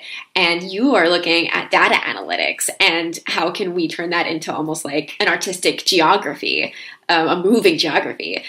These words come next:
and saying, 'Well, actually, you're all talking about more or less the same thing, and we can explore that in one way by standing in the center of a very tiny room.'"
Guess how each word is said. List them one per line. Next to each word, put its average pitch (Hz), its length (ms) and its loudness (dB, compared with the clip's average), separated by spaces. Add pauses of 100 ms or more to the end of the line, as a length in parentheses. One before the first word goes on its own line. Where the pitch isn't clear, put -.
(160)
and 175 180 0
saying, 180 160 2
'Well, 185 320 4
actually, 214 480 2
you're 180 120 2
all 202 160 2
talking 196 360 -4
about 180 240 0
more 185 140 0
or 180 40 0
less 175 200 -2
the 180 100 -6
same 175 240 -2
thing, 233 340 0
and 170 200 -2
we 208 180 -4
can 165 460 -2
explore 180 560 0
that - 400 0
in 170 260 -2
one 156 240 -2
way 190 220 6
by 156 100 0
standing 160 380 -2
in 160 100 -2
the 160 80 -2
center 180 340 -2
of 143 120 -4
a 147 40 -6
very 127 280 -4
tiny - 320 -10
room.'" 85 300 -10